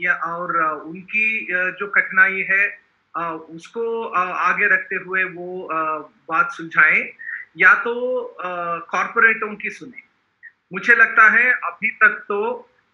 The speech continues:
अ, मोदी सरकार ने ये तय करके बैठे हैं कि ये, अ, जो अदानी, अंबानी और जो बड़े-बड़े agri business हैं,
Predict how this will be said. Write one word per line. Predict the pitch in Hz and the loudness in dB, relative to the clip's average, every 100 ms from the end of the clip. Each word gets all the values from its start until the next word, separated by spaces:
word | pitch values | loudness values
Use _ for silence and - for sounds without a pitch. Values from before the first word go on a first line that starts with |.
| - | -2
अ, | 170 170 | -2 -2
मोदी | 175 185 208 | -6 -4 0
सरकार | 208 190 202 190 | 4 4 6 4
ने | 190 | 4
ये | 190 185 196 | -2 -2 -2
तय | - 175 | 2 2
करके | 180 180 170 - - - 175 | 2 -2 -4 -6 -10 -2 -2
बैठे | 151 156 165 | 0 0 2
हैं | 160 165 208 226 | 0 0 -2 -2
कि | - 247 254 - - - - - | -2 -2 -2 -8 -16 -16 -16 -6
ये, | 175 190 208 233 | 0 2 2 0
अ, | - 165 170 160 160 156 135 135 | 2 2 4 2 2 0 -2 -6
जो | 175 196 202 208 | -8 -8 -6 -6
अदानी, | 202 156 156 175 180 190 | -4 -2 4 4 4 -2
अंबानी | 175 165 170 175 180 175 | -4 -4 0 0 0 -8
और | 160 170 165 | -8 -10 -10
जो | 170 170 | -10 -8
बड़े-बड़े | 151 147 170 165 165 | -4 0 0 0 0
agri | 160 143 - 170 | 2 0 -4 -8
business | - 147 - 151 - | -10 -12 -10 -8 -2
हैं, | 151 190 - | 0 0 -2